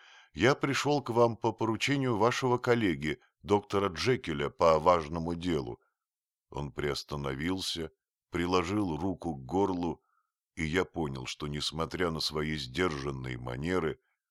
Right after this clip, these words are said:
он боролся с приступами истерики. И я думал, что ящик... Я сжалился над ожиданием моего посетителя. Да во мне заговорило и мое собственное любопытство. «Вон он, сэр»,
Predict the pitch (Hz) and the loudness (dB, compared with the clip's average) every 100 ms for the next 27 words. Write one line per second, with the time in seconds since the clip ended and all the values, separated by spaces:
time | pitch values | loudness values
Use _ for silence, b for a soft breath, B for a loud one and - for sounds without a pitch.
0 | _ 85 85 76 76 78 95 92 - 90 | _ -2 -2 2 4 4 4 2 -2 -2
1 | 87 - - 90 101 - 98 85 92 87 | -2 -4 -4 -2 -2 -4 -6 -2 -2 -2
2 | 85 85 82 - - 87 69 62 - - | -4 -4 -4 -6 -2 -2 -2 -6 -12 -18
3 | - _ _ _ _ _ _ _ 78 76 | -18 _ _ _ _ _ _ _ -4 2
4 | 85 98 67 90 98 92 80 - - 80 | 6 6 4 -2 -2 -4 -6 -8 -6 -4
5 | 73 67 101 107 - - 64 - - _ | -2 0 0 0 -4 -6 -10 -14 -20 _
6 | _ _ _ _ 69 71 80 73 - 95 | _ _ _ _ -6 2 2 2 4 8
7 | 92 78 69 - 71 73 69 73 73 76 | 8 8 0 -2 -2 -2 0 0 0 4
8 | 87 76 71 69 73 71 78 - 78 87 | 4 4 -4 -4 -2 0 -2 -2 -4 -4
9 | - 80 64 57 52 53 _ _ _ _ | -6 -8 -8 -12 -14 -18 _ _ _ _
10 | 69 82 87 98 127 113 98 98 95 110 | 0 4 4 4 2 2 4 6 6 6
11 | 107 95 87 90 95 - 120 - - 73 | 4 2 2 2 0 0 -2 -2 -6 -6
12 | 71 71 71 73 78 - 69 - - 67 | -2 -2 -2 2 0 0 -8 -8 -8 -6
13 | 67 - _ _ _ 69 80 107 104 85 | -6 -8 _ _ _ -10 0 2 4 0
14 | 76 - - 80 69 - | -4 -2 2 4 2 -2